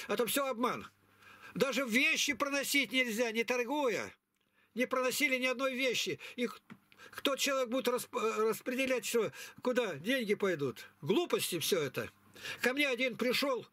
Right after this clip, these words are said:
и говорит: «Я пришёл вам помочь, деньги». А тогда ещё ничего не издавал и прочее. Я говорю: «Откуда у тебя деньги?» «Да у меня маленькое предприятие». Я говорю: «А какое?»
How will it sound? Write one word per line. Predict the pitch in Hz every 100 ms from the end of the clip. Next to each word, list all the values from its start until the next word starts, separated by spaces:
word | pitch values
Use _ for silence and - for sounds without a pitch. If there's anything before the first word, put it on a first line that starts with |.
| _ - - - - -
и | 226 233 180
говорит: | 185 240 233 185 -
«Я | 220 233 220
пришёл | 226 233 262 262
вам | 226 233
помочь, | 208 175 185 - -
деньги». | 196 226 165 175 139 - _ - -
А | 180
тогда | 233 240
ещё | 240 208 226
ничего | 220 208 233
не | 208 208
издавал | 185 220 240 202
и |
прочее. | 175 185 156 156 135 - - -
Я | 233
говорю: | 226 262
«Откуда | 254 285 233
у |
тебя | 220 220
деньги?» | 196 185 165
«Да | 180 285
у |
меня | 269 240 202
маленькое | 196 196 185 196
предприятие». | 202 - 226 226 202 156 127 - -
Я | 214
говорю: | 220
«А | 254
какое?» | 277 262 240 196 180